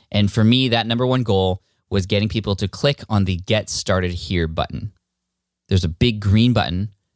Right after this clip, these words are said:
There was a green, a big green, uh, button on the homepage that said, "Get Started Here."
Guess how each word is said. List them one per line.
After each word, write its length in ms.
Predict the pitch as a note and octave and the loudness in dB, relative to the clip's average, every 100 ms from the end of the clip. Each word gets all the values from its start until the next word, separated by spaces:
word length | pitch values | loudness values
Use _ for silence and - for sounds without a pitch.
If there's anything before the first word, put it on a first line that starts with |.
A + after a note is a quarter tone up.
| - | -6
There 100 | F2 | 0
was 200 | A2 A2+ | 0 0
a 40 | |
green, 300 | F#2 F2+ F2+ - | -2 -4 -4 -4
a 140 | G2+ F2 | -2 0
big 220 | G2+ F2+ | 0 -2
green, 320 | F2 F2 E2+ - | -2 -2 -2 -2
uh, 180 | D2+ | -4
button 260 | - - F2+ | -2 -2 -2
on 120 | E2+ | -2
the 80 | E2 | 0
homepage 420 | F#2 F2+ F2 D#2+ | 0 2 0 0
that 120 | F2 | -4
said, 320 | - F2+ E2+ - | -2 -2 -2 -2
"Get 280 | G#2 - - _ | -2 -4 -14 _
Started 480 | - - F2+ E2+ E2+ | -6 0 0 0 -4
Here." 360 | - - - | -6 -8 -10